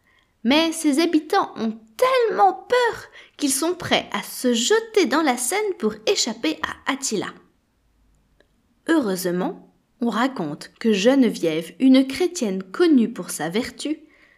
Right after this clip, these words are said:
réussit à les réunir pour prier et les convainc de rester pour défendre leur ville.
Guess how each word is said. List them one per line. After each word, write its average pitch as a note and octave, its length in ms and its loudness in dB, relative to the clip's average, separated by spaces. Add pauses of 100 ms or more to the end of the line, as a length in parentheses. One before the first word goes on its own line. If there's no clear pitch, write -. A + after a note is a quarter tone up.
(120)
réussit C#4 760 2
à F#3 120 -2
les F#3 120 -2
réunir F#3+ 840 0 (220)
pour F#3+ 180 -6
prier F3 600 -4 (400)
et D#4+ 100 4
les D4+ 180 4
convainc F4 440 2 (360)
de B3 100 6
rester C4 540 4
pour A3+ 240 -8
défendre A3 640 0
leur F3+ 220 0
ville. D#3+ 420 -6